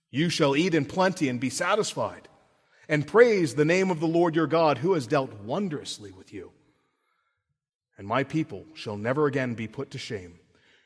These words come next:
You shall know that I am in the midst of Israel,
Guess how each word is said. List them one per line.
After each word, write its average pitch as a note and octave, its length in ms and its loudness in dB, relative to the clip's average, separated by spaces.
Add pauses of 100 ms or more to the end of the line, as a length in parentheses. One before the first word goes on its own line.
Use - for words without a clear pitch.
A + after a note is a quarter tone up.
(140)
You D#3 220 0
shall F3+ 260 6
know F#3+ 320 8
that D#3+ 120 4
I F#3 260 6
am G3 120 2
in F#3 120 2
the E3 60 2
midst F3+ 320 6
of G#3 120 0
Israel, A2+ 500 -2